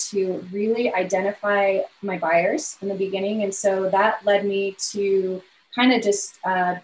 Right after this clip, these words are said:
being too many places at once and not really focusing on where the people were that I wanted,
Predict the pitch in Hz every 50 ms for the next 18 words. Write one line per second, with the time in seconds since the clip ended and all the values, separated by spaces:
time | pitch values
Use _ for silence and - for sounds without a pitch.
0 | _ - 220 220 220 214 208 - - 240 226 220 - 214 214 202 202 202 208 196
1 | 185 190 190 214 - 202 196 190 190 - 196 196 190 190 - - 196 196 - 202
2 | 202 - 185 185 180 180 175 185 196 202 202 202 - 196 - 185 180 180 185 180
3 | 180 180 175 175 180 175 180 175 175